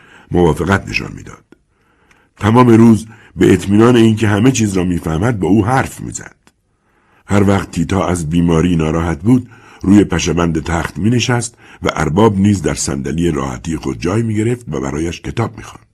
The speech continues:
وقتی فیلیپینو اصطلاح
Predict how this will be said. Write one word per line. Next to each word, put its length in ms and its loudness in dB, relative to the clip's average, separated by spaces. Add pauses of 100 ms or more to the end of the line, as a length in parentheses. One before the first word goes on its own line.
(1040)
وقتی 260 -2
فیلیپینو 580 2 (300)
اصطلاح 640 2